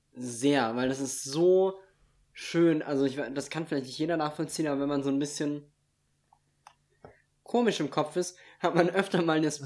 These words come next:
Problem, dass man denkt, dass man Leute unglaublich langweilt oder nervt, wenn man mit ihnen redet. Und es ist so schön, wenn man, äh, also es ist eigentlich überhaupt nicht schön,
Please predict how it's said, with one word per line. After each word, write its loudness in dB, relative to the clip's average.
Problem, 0
dass -4
man -2
denkt, -4
dass -4
man -2
Leute -2
unglaublich -4
langweilt 0
oder 0
nervt, 0
wenn -2
man -2
mit -4
ihnen -6
redet. -6
Und 0
es 0
ist -10
so 0
schön, 0
wenn 2
man, -2
äh, -2
also -2
es 2
ist -2
eigentlich -2
überhaupt 6
nicht -8
schön, -6